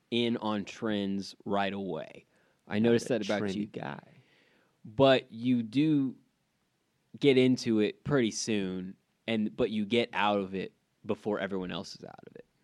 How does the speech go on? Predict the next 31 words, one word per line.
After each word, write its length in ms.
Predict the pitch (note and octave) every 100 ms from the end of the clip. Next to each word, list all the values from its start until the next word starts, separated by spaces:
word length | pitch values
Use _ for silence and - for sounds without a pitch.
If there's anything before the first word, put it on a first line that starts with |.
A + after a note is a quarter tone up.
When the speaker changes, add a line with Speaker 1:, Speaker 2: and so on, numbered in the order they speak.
| -
Speaker 2:
Mm-hmm. 360 | G2 F#2 F#2 G2 _ _ _ _ -
Speaker 1:
I 80 | G2+
noticed 400 | F#2+ F2+ - -
that 260 | G#1 - - _ - -
about 280 | - - -
you, 140 | - -
whereas 320 | F#2+ F#2 -
I, 200 | G2+ G2 -
I'm 160 | G2+ G2
over 200 | - F#2
here 180 | F#2+ D#2+
on 100 | E2+
the 100 | F2+
outside 340 | F#2+ - - -
just 160 | - -
like 200 | - _ _ _ _ -
Speaker 2:
Like, 200 | - - -
<laughs> 380 | - - -
yo. 360 | G#2+ - - - - - - - - - - - C3
"I 100 | G#2
need 200 | G2 -
to 60 |
play 200 | - -
Fortnite 520 | - - G#2 A2 G2+ F#2+
on 100 | -
the 60 |
Switch." 540 | - - - - - - -
<laughs> 160 | - -
Speaker 1:
No. 300 | B2+ C3 E3 - - - - D#3+ A2+ - - D3+
No. 680 | C#3 C#3+ C#3+ C#3+ C#3+ - C#3+ B2+
Speaker 2:
<laughs> 420 | D#3+ A#2+ B2+